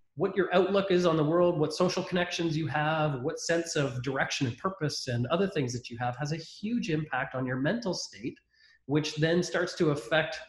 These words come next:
the choices. And I always joke and said, "Have you ever been to the gym where you drive into the parking lot and you sit there and you're trying to talk yourself into going into the gym to work out?" So you're sitting there for a few minutes and then you decide, "Okay, I'm not gonna work out today. I'm just gonna go home."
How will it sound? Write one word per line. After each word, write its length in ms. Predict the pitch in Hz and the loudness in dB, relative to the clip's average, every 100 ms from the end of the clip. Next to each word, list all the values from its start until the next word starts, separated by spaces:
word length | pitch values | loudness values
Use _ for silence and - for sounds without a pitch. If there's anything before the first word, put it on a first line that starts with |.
| - | -6
the 80 | 135 | -4
choices. 400 | - 143 143 143 | 0 0 0 0
And 100 | 123 | 2
I 40 | |
always 240 | 143 196 151 | 2 2 2
joke 320 | 143 131 196 | 4 4 2
and 120 | 185 | 2
said, 160 | 147 147 | 2 2
"Have 120 | 139 | 4
you 100 | 170 | 4
ever 120 | 214 | 4
been 240 | 170 180 175 | 4 4 4
to 100 | 160 | 2
the 100 | 139 | 0
gym 460 | 120 139 151 202 - - - _ | 2 2 4 2 -2 -16 -20 _
where 120 | 143 | -2
you 60 | 127 | 2
drive 260 | 143 151 | 4 6
into 140 | 170 165 | 6 6
the 80 | 156 | 6
parking 360 | 156 151 156 | 6 6 4
lot 240 | 151 151 147 | 6 4 4
and 100 | 120 | 0
you 60 | |
sit 340 | - - 165 - | 2 2 2 4
there 200 | 160 160 | 6 6
and 80 | |
you're 100 | 127 | 4
trying 220 | 123 151 151 | 2 2 2
to 60 | |
talk 300 | 147 135 139 | 4 2 2
yourself 400 | 147 - 139 147 | -2 0 0 0
into 160 | 127 123 | -2 -2
going 340 | 131 135 135 | 0 0 2
into 200 | 135 139 | 2 2
the 100 | 127 | 0
gym 300 | 110 123 143 | -2 0 0
to 60 | 139 | 0
work 260 | 120 123 117 | -2 -6 -6
out?" 100 | 127 - _ _ _ _ _ _ - | -10 -12 _ _ _ _ _ _ -14
So 140 | - 139 | -4 -2
you're 120 | 135 | 0
sitting 280 | 139 202 185 | -2 0 2
there 120 | 160 | 2
for 220 | 160 147 | 2 0
a 20 | |
few 140 | 165 147 | 2 4
minutes 340 | 139 143 - - - - - 139 | 4 2 -2 -12 -20 -20 -8 2
and 100 | 147 | 4
then 80 | |
you 80 | 151 | 6
decide, 440 | 147 147 156 147 143 | 4 4 6 6 6
"Okay, 260 | 156 160 | 6 4
I'm 120 | 143 | 4
not 160 | 151 143 | 4 4
gonna 140 | 131 127 | 2 0
work 220 | 123 123 | 0 -2
out 140 | 120 | -4
today. 160 | 120 117 | -4 -2
I'm 80 | 147 | -2
just 120 | - | 2
gonna 140 | 151 | 2
go 160 | 131 120 | 2 0
home." 220 | 117 104 | -4 -10